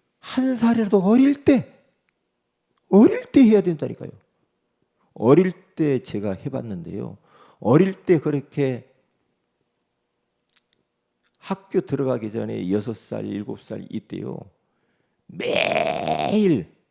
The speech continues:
개인 성경 공부 시켰다니까요, 제가. 매일 성경 공부,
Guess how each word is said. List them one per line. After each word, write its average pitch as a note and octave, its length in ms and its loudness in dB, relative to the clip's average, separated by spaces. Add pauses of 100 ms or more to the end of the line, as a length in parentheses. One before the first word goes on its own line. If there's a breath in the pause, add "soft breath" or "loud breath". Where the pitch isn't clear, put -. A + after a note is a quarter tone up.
(680)
개인 A2+ 580 4
성경 D3 400 0
공부 F2 200 -10
시켰다니까요, - 520 -18
제가. - 320 -20 (1300)
매일 G3 640 -2
성경 G#3+ 320 0
공부, D#3+ 460 -6